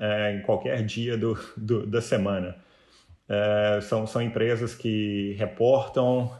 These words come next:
é, balanços que a gente consegue ler, que não tem fraude, que, que balanços auditados,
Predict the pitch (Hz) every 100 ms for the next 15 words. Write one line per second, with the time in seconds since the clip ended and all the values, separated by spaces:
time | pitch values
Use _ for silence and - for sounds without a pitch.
0 | - 113 104 101 101 101 98 95 92 92
1 | 92 95 101 101 104 120 123 117 107 104
2 | 104 104 98 110 95 92 95 127 131 117
3 | - 101 104 104 101 92 - 127 117 120
4 | 117 110 117 117 - 101 95 92 95 95
5 | 90 101 101 95 90 - 104 113 110